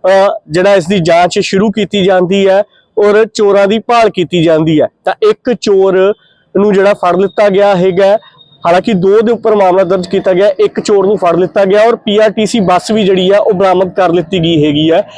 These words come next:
ਪੁਲਿਸ ਦੇ ਵੱਲੋਂ। ਪਰ ਚੋਰਾਂ ਦੇ ਹੌਸਲੇ ਇੰਨੇ ਕੁ ਬੁਲੰਦ ਹੋ ਗਏ ਨੇ ਕਿ ਹੁਣ, ਅ, ਜਿਹੜੀ ਸਰਕਾਰੀ ਬੱਸਾਂ ਹੈਗੀਆਂ ਨੇ ਉਹਨਾਂ ਨੂੰ ਵੀ ਨਿਸ਼ਾਨਾ ਬਣਾਉਣਾ ਸ਼ੁਰੂ ਕਰ ਦਿੱਤਾ ਹੈਗਾ।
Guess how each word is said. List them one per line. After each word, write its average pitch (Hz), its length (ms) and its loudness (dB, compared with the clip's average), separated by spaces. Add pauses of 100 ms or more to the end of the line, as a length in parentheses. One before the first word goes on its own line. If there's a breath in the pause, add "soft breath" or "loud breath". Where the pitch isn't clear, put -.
(220 loud breath)
ਪੁਲਿਸ 202 240 0
ਦੇ 196 120 2
ਵੱਲੋਂ। 185 240 2
ਪਰ 247 180 0
ਚੋਰਾਂ 220 400 0
ਦੇ 247 120 0
ਹੌਸਲੇ 202 460 0
ਇੰਨੇ 208 400 2
ਕੁ 233 100 -2
ਬੁਲੰਦ 208 340 0
ਹੋ 185 220 0
ਗਏ 196 120 2
ਨੇ 202 140 0
ਕਿ 226 120 -4
ਹੁਣ, 202 360 2
ਅ, - 520 -2
ਜਿਹੜੀ 214 200 -2
ਸਰਕਾਰੀ 190 500 -2
ਬੱਸਾਂ 196 400 0
ਹੈਗੀਆਂ 190 300 0
ਨੇ 220 80 2
ਉਹਨਾਂ 233 200 2
ਨੂੰ 247 120 2
ਵੀ 254 60 2
ਨਿਸ਼ਾਨਾ 190 440 0
ਬਣਾਉਣਾ 185 360 0
ਸ਼ੁਰੂ 208 280 -2
ਕਰ 170 180 -2
ਦਿੱਤਾ 160 340 -2
ਹੈਗਾ। 139 300 0